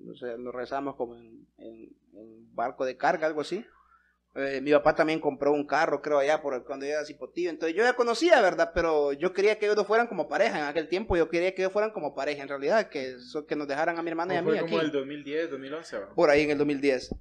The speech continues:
Speaker 1: Entonces, pero no me permitieron. El otro me dijo que no, que, que, que tenía que ser yo. Y después entendí por qué era, porque cuando ya íbamos en el avión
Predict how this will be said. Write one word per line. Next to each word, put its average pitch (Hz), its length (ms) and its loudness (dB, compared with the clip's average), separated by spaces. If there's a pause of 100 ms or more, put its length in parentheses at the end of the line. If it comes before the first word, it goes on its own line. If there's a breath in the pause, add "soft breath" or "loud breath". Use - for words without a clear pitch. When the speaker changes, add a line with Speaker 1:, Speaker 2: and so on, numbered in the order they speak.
(160)
Speaker 1:
Entonces, 185 340 -2
pero 185 120 4
no 180 80 0
me 196 100 0
permitieron. 165 600 -2
El 127 80 -2
otro 143 160 -4
me 147 120 -4
dijo 151 140 -6
que 143 100 -4
no, 196 160 -2
que, 135 260 -2
que, 127 240 -10
que 127 360 -6
tenía 131 240 -2
que 139 100 -4
ser 135 180 0
yo. 226 440 -2
Y 156 140 -2
después 175 360 2
entendí 170 320 0
por 160 240 0
qué 165 200 4
era, 214 240 4
porque 185 480 2
cuando 156 280 0
ya 135 120 4
íbamos 160 260 2
en 185 60 0
el 180 100 4
avión 165 460 4